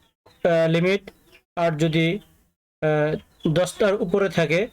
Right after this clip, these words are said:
তাহলে স্টক অ্যাভেলেবল, আর যদি, আহ, ছয়টার নিচে থাকে, তাহলে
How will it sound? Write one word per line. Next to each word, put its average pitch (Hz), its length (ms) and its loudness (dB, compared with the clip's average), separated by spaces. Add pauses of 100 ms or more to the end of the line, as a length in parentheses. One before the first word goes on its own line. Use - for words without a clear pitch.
(120)
তাহলে 170 380 0
স্টক 170 240 -2
অ্যাভেলেবল, 175 600 0 (1200)
আর 170 120 0
যদি, 165 380 0
আহ, 156 640 -2
ছয়টার 170 460 0
নিচে 180 440 0
থাকে, 170 240 0
তাহলে 170 400 0